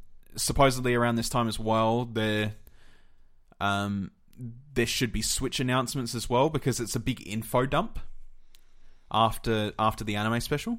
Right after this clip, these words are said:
basically, of what's happening with Persona five branding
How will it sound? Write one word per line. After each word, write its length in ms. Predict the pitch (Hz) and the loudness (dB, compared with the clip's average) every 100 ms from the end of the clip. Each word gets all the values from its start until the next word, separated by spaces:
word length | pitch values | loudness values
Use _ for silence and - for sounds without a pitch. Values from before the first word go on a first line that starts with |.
| - | -2
basically, 540 | 117 123 - - 233 233 - - - - - | -2 -2 -4 -4 -6 -8 -16 -20 -20 -4 -2
of 160 | 120 | 2
what's 160 | 117 - | 0 2
happening 440 | 117 120 110 107 | 0 0 -2 0
with 440 | 107 101 - - - - - | -2 -2 -6 -10 -12 -14 -2
Persona 380 | - - 117 107 | 0 2 0 -2
five 340 | - 110 104 98 - | 0 0 0 -2 0
branding 460 | 107 104 101 101 | 0 0 -2 -4